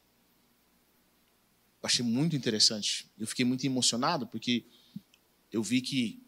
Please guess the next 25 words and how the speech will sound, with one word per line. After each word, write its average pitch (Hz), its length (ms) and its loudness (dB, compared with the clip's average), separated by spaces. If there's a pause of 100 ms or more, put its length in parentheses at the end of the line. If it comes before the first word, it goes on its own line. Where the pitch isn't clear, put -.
(140)
as - 120 6
cidades 113 1000 4
eram 107 220 -4
iguais 110 640 0
a - 40 -10
gente 110 240 0
vê 113 80 -2
nos 143 160 2
filmes. 208 500 -2 (1700)
Era 107 160 -2
bem 123 300 4
diferente 170 440 0
do 123 80 -6
nosso 120 260 0
país. 151 600 0
A 113 80 -6
organização, 110 1080 0 (400)
a 107 80 0
linguagem, 110 880 2
tudo, 165 420 -6 (220)
tudo, 165 400 -6 (160)
sabe? 170 300 -4
Era 143 100 -2
muito 143 300 -4
diferente. 220 640 -4